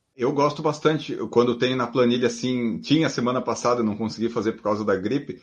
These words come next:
mas uma hora e quinze, daí trinta minutos um ritmo, trinta outro e quinze, um mais rápido. E daí esses quinze, eu lembro quando eu tava treinando pra meia agora de Porto Alegre, foi uma das primeiras vezes que eu consegui fazer os quinze minutos a quatro e trinta e cinco, sabe? Assim, pô, de repente pode ser que dê.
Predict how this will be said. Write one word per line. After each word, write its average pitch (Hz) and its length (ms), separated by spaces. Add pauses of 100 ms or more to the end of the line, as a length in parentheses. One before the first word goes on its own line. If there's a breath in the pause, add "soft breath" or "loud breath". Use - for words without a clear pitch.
(260 soft breath)
mas 113 220
uma 139 160
hora 151 180
e 156 80
quinze, 151 300
daí 117 200
trinta 160 320
minutos 143 380
um 120 180
ritmo, 185 480
trinta 151 360
outro 175 320
e 170 40
quinze, 175 600
um 160 200
mais 151 280
rápido. 131 460 (340)
E 110 60
daí 117 200
esses 175 320
quinze, 175 440
eu 127 100
lembro 143 240
quando 160 120
eu 147 60
tava 147 180
treinando 135 380
pra 131 160
meia 120 300
agora 117 240
de 120 60
Porto 120 300
Alegre, 117 400 (260 soft breath)
foi 151 180
uma 214 140
das 190 160
primeiras 190 400
vezes 202 160
que - 40
eu 170 60
consegui 160 240
fazer 147 260
os 139 160
quinze 160 360
minutos 135 320
a - 60
quatro 127 360
e - 20
trinta 127 240
e 117 40
cinco, 143 480
sabe? 123 260
Assim, 135 140
pô, 202 640
de 151 120
repente 90 360
pode 110 240
ser 160 140
que 220 100
dê. 208 360